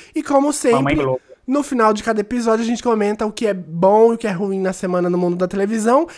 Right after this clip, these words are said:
Speaker 1: E ainda te dá uma dica pra depois você assistir. Ou então não assistir, mas ficar sabendo do que tá acontecendo aí, né?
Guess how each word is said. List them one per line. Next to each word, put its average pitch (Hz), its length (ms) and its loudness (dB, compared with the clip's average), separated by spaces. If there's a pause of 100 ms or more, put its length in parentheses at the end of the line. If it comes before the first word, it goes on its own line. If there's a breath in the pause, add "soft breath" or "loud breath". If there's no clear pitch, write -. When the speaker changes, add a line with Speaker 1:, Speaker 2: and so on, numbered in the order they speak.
(200 loud breath)
Speaker 1:
E 320 60 4
ainda 254 260 0
te - 100 -16
dá 247 100 4
uma 240 220 2
dica 196 400 -6
pra 208 140 -4
depois 202 280 -6
você 190 280 -6
assistir. 214 920 -6 (300 soft breath)
Ou 220 560 8
então 233 340 2
não 262 220 4
assistir, 285 380 -2
mas 359 160 0
ficar 381 200 -4
sabendo 254 440 4
do 262 80 -4
que - 100 -10
tá 269 80 -4
acontecendo 233 680 -4
aí, 220 240 -2
né? 240 260 -2